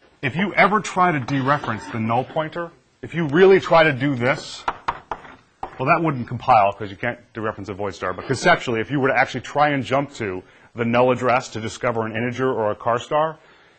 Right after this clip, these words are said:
it issues a segmentation fault. Okay? The reason that's the case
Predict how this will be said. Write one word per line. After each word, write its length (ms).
it 140
issues 280
a 80
segmentation 640
fault. 320
Okay? 360
The 100
reason 260
that's 200
the 80
case 580